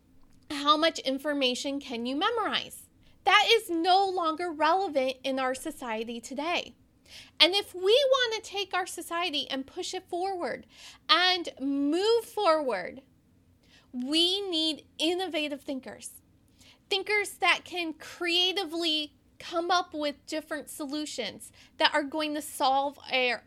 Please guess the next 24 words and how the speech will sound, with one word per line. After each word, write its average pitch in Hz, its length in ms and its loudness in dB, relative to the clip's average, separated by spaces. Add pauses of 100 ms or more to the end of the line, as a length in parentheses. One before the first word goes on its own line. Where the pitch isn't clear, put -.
our 262 180 4
global 262 760 0
problems. - 720 -10 (1000)
Our 330 140 0
society 330 960 -4 (180)
is 359 320 0
global. 311 720 -4 (260)
We 320 260 0
can 427 380 -2
reach 403 320 0
out 392 300 -6
and 349 140 -4
connect 381 640 -2 (220)
with 359 140 -4
people 370 460 -2
all 349 280 2
over 370 200 -2
the 359 140 -4
world. 370 580 -4 (540)
One 277 280 -2
of 427 80 0
my 415 160 2
good 427 200 2
friends 415 460 -2